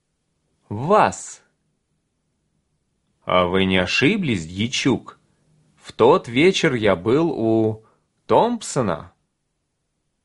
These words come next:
«У Томпсона гостевал некто Зерн, писатель с козлиной бородкой»,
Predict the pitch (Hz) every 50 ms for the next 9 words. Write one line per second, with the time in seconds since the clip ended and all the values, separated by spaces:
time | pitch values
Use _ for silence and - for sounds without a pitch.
0 | _ _ _ _ _ _ _ - 98 98 98 98 - _ - 110 104 110 123 139
1 | 147 156 151 - - - - 180 175 175 175 165 156 165 151 - - - 180 170
2 | 147 139 143 151 156 151 147 139 139 147 156 151 151 - - - 165 156 147 147
3 | 143 139 _ _ _ _ _ _ _ _ _ - - 85 87 92 123 165 170 139
4 | 104 87 82 90 98 - _ _ _ _ _ _ _ _ _ _ _ - 98 92
5 | - - - 185 185 170 143 - 98 85 - - - 110 104 104 117 120 131 127
6 | 131 127 135 160 180 190 170 127 - - - 92 80 95 -